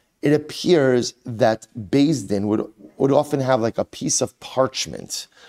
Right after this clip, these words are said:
right, with the Parsha of Chalitza on it. So they would have that. Rabbi Osai, 'cause remember again, Beis Din, most people coming into, most people coming into Beis Din for Chalitza, Rabbi Osai, do not know their lines by heart, right? So what does Beis Din have to do? They have to feed them the line.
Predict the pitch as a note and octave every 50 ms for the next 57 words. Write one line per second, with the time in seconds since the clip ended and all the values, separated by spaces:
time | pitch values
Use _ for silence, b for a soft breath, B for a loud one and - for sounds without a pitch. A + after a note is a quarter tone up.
0 | b b b _ - C#3 D#3 D3+ D#3 - - C#3 C3+ A#2+ A#2+ D3 D#3 D#3 D#3 -
1 | - - A#2+ C3 A2+ - - - D3+ E3 D#3 - - - C3 - - B2 - -
2 | - - C#3+ C3 C3+ D3 D#3 C#3 - - - A2+ - - D#2 D2+ - - - -
3 | - - A#2+ B2 B2 C3+ C#3 B2 G#2+ G#2 F#2+ - - A#2+ C3+ - - B2+ - A#2
4 | G#2+ C3 C#3+ C#3+ C#3+ C3+ B2+ A#2+ A2+ B2+ A2 F#2+ b b b b b b b _
5 | _ - D#3 D#3+ E3+ D3+ - - G#2 G#2 G#2 B B B B B - C#3+ D#3+ D#3
6 | - E3 D#3+ - D3 - - C#3+ B2+ C3 B2+ A#2+ C3 C3 B2 A2+ - - - G#2+
7 | G#2+ G#2+ G#2+ A2 A#2+ A#2 - C3 B2 A#2+ A2 - B2 A2+ A#2 A2+ A#2 A2+ A2 G#2
8 | G2+ A2 A2+ A2 G2+ A2 G#2 - - G#2 F#2+ - G2+ G2+ A2+ G#2 - - G2+ G2
9 | F2+ F#2 F#2 - - F#2+ G2 F#2+ b b b b b b _ - - B2+ C#3 C#3+
10 | - - C3+ C#3 C3 A#2 A#2+ A#2 A2 G#2 G#2 A2 A2 A2 G#2 F2+ F#2 G2 G2 G#2
11 | G2 E2 - - - - - b b b b b b _ - A#2+ C3+ C3+ C3+ -
12 | - B2+ A#2+ C#3+ D3+ D3 D3 C3+ A#2 B2+ C3 B2 A#2+ - B2+ A#2 A#2 A2 A2 -
13 | - F#2+ D#2 F2 F#2+ A2+ B2 B2 b b b b b _ - C3+ C3+ C3 - C3
14 | - - C#3+ D#3 D3 C3+ C#3+ C#3+ C3+ C3+ C#3 C#3+ C#3+ C3 A2 G#2 F#2+